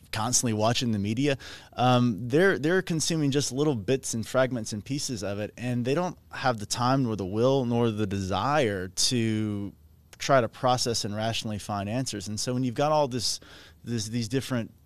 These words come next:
opinions and voices coming at you, it's just easier to say, "You know what, this is what I believe, and, and this is what I'm gonna go with." And that,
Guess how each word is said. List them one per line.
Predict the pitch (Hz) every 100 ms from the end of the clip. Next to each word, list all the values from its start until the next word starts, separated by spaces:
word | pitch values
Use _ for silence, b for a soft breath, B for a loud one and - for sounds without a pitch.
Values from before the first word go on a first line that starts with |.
| _ -
opinions | 131 139 139 139 117
and | 101
voices | 117 120 117
coming | - 110
at | 104 123 -
you, | 113
it's | 107 98 -
just | 131 127 -
easier | 113 123 110 110
to | 95 107
say, | - 110 104
"You |
know | 107 107
what, | 110 95
this | 107
is | 110 92
what | 98
I | 95
believe, | 95 98 95 90 - b b b -
and, | 90 82
and | 92
this | 101 95
is | 87
what | 92
I'm | 90
gonna | 87 82
go | 82 90
with." | 82 85
And | 104 117
that, | 123 117